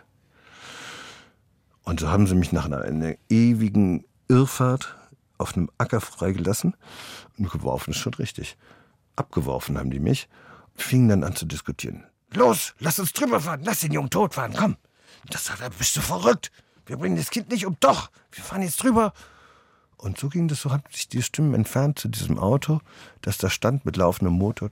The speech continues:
Tuk, tuk, tuk, tuk, tuk, tuk, tuk, tuk. Die ganze Zeit lief dieser Motor und ich lag da, ich war wieder gefesselt. Ich konnte mich auch nicht bewegen. Ich hab ja, ich war ja da über zwei Wochen da ge-,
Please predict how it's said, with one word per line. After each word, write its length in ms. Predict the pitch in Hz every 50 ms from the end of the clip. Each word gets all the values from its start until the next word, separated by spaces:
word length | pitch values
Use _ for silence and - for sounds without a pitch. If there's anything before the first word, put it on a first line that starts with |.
| _ -
Tuk, 180 | - - -
tuk, 160 | - - -
tuk, 160 | - - - -
tuk, 160 | - - _
tuk, 220 | - - - - -
tuk, 260 | _ - - _ -
tuk, 180 | - - _ -
tuk. 180 | - _ _ -
Die 60 | -
ganze 300 | - 78 76 71 - -
Zeit 260 | - - 71 69 -
lief 120 | - - -
dieser 200 | - - - -
Motor 320 | 69 - - - - -
und 140 | - - -
ich 100 | - -
lag 160 | - 76 78 - -
da, 140 | - 78
ich 140 | 76 76 -
war 160 | 76 73 80
wieder 160 | 82 92 95 92
gefesselt. 460 | 85 - - - - - - 104 - - - - - - -
Ich 80 | -
konnte 220 | - 110 107 - 80
mich 60 | 80
auch 60 | 76
nicht 160 | 76 76 -
bewegen. 440 | - - 67 69 82 85 78 - -
Ich 180 | - - - -
hab 140 | 82 78 73
ja, 120 | 73 73 - - -
ich 140 | - - -
war 100 | 73 73
ja 180 | 73 69 - - - - - - - - - - - - - - - _ - - _ _ _ _ _ -
da 220 | - - - -
über 260 | - - 80 - -
zwei 200 | - - - 82
Wochen 360 | 80 - - - 85 80 76
da 240 | - 80 78 76 71
ge-, 200 | 76 - - 80